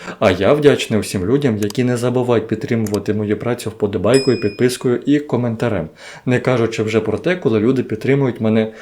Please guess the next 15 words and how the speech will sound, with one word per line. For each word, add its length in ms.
фінансово 600
за 120
допомогою 560
способів 680
у 260
описі 500
під 200
відео. 360
Я 120
дуже 340
дякую 520
усім 340
людям, 260
хто 180
підтримує, 640